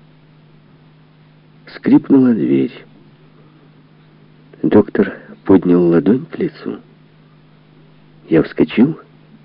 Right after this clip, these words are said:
и стукнулся черепом об окно. «Не тормозите своих чувств, Егор Егорыч», —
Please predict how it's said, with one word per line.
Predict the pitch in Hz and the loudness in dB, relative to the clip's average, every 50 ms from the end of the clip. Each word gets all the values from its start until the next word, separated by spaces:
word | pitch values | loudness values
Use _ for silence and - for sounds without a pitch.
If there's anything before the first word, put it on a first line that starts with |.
| _ _ _ _ _ - | _ _ _ _ _ -6
и | - - | -6 -6
стукнулся | - - _ - - - 240 - 180 165 160 - - - 80 | -6 -6 _ -2 -2 -2 -2 -2 -4 -4 -4 -4 -4 -4 -4
черепом | 78 - - 95 95 95 87 - 87 85 82 80 - - - - - - - | -4 -2 -2 -2 -2 -2 -4 -4 -4 -6 -6 -6 -10 -18 -20 -20 -20 -16 -8
об | - - - 82 | -6 -6 -4 -4
окно. | 78 - - 67 65 67 65 - - - _ _ _ _ _ _ _ _ _ _ _ _ _ _ _ - | -6 -6 -4 -4 -4 -4 -6 -10 -14 -20 _ _ _ _ _ _ _ _ _ _ _ _ _ _ _ -6
«Не | 180 175 170 156 160 147 120 104 98 | -4 -4 -4 -2 0 2 2 2 2
тормозите | - - - 71 71 71 71 69 67 73 67 64 - - - - | 0 0 -4 -4 -4 -4 -6 -6 -6 -8 -12 -12 -10 -8 -10 -8
своих | - - - 104 104 - - | -6 -6 -6 -6 -6 -10 -14
чувств, | - - - 233 240 233 - - - - - | -8 0 2 4 4 2 2 -4 -18 -14 -10
Егор | - 76 71 - 76 69 - | -8 -8 -6 -4 -4 -4 -4
Егорыч», — | 69 64 - - - - - - | -6 -8 -8 -12 -14 -16 -20 -20